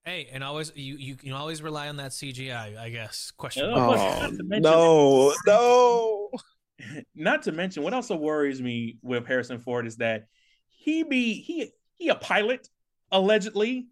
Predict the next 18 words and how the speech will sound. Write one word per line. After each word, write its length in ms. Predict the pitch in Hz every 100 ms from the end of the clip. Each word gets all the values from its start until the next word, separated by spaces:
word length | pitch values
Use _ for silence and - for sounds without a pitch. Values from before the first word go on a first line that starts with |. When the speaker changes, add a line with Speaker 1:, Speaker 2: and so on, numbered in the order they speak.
| _ - - 587
Speaker 1:
<laughs> 400 | 640 - - -
Speaker 2:
I 80 |
say 160 | 311 262
allegedly 500 | 202 202 190 170 151
because 600 | 151 156 160 151 139 - _ _ _ _ -
every 260 | 277 320
other 160 | 294 269
time 360 | 262 254 233 214
I 80 | 247
hear 120 | 240
this 160 | 208
man 420 | 202 220 208 180 - _
almost 300 | 180 190 175
get 140 | 190
into 240 | 185 139 151
a 40 |
crash 680 | 127 160 160 113 110 - - _ _ _
Speaker 1:
Yeah. 260 | 131 143